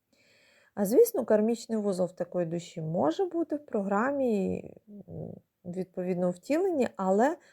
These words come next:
додатково для пробудження нічого не роблять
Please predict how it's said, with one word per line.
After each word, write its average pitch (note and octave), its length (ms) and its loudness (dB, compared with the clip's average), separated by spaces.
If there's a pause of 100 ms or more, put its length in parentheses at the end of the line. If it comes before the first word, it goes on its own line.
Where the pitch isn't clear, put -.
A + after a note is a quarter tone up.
(120)
додатково A#3 920 4
для G#3+ 140 0
пробудження G#3 680 -4
нічого F#3+ 520 -6
не F3+ 180 0
роблять E3 520 -6